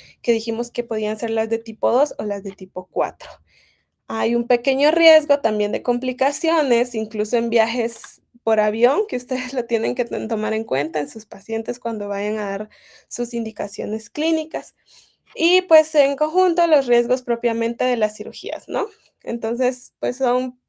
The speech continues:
para que ustedes tengan en mente y en conclusión de estas malformaciones, ¿sí?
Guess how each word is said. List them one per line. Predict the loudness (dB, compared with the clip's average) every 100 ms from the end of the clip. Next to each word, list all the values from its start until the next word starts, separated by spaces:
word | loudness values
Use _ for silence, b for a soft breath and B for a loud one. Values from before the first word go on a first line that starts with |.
| _ _ _
para | 0 0
que | -2
ustedes | -6 -4 -2
tengan | -2 -2 -2
en | -4
mente | -4 -6 -4 -2
y | -2
en | -4
conclusión | -6 -10 -8 -8 -4 -2 -4 B B B -10
de | -2 -2
estas | -2 -4 -6
malformaciones, | -6 -2 -2 0 -2 0 2 2 0 -12 -18 _
¿sí? | _ -2 -2